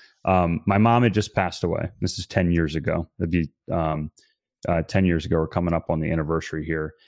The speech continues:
And again, this was another kind of, you know,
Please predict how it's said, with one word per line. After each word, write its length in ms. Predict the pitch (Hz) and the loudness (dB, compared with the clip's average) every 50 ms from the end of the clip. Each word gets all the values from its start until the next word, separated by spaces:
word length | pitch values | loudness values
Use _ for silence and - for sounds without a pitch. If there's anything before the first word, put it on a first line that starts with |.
| _ _ - | _ _ -6
And 320 | - 95 95 92 90 90 - | 0 0 2 2 2 0 2
again, 320 | - 110 107 120 107 95 92 | 2 2 4 4 2 2 2
this 160 | 95 90 - | 0 0 0
was 140 | 107 87 95 | 0 2 4
another 360 | 95 92 95 92 90 87 85 | 4 4 4 4 4 2 0
kind 220 | - 98 92 87 | 0 0 0 0
of, 160 | 82 80 76 - _ _ _ _ _ | 2 0 0 -2 _ _ _ _ _
you 120 | - 98 90 | 0 0 0
know, 80 | 76 | 0